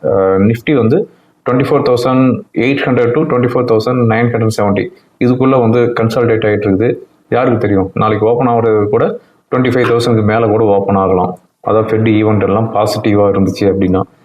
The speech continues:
So, மார்க்கெட் வந்து அவுட்லுக் வந்து செம புல்லிஷா தான் இருக்குது. இப்ப வந்து என்னன்னா, நானு day before yesterday வீடியோல சொன்னேன். என்ன சொன்னேன் அப்படின்னா,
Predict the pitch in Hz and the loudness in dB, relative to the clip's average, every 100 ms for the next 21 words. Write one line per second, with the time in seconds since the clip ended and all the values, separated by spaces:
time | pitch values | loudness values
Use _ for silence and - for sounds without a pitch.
0 | _ _ - _ - - 180 180 185 - | _ _ -20 _ -12 -4 0 0 -2 -4
1 | - - - 98 120 143 131 135 165 165 | -6 -8 -6 -2 0 0 2 2 2 2
2 | 117 123 156 139 107 107 107 - - - | 0 0 0 0 0 0 0 -4 -10 -4
3 | 110 120 107 110 117 117 117 101 98 92 | 0 0 2 0 2 0 0 0 0 2
4 | 151 240 - _ _ _ 139 151 160 190 | 0 -2 -10 _ _ _ -2 2 2 2
5 | 175 170 - 147 170 175 156 156 107 - | 2 2 2 0 2 2 2 0 -2 -4
6 | - 135 143 147 143 139 123 - - - | -2 0 0 0 2 0 0 -2 -4 0
7 | 156 175 147 165 139 117 123 113 113 117 | 2 2 2 2 2 2 0 2 2 2
8 | 110 107 101 98 92 - 127 170 143 143 | 0 0 0 0 -2 -2 0 0 0 0
9 | 117 117 | 0 0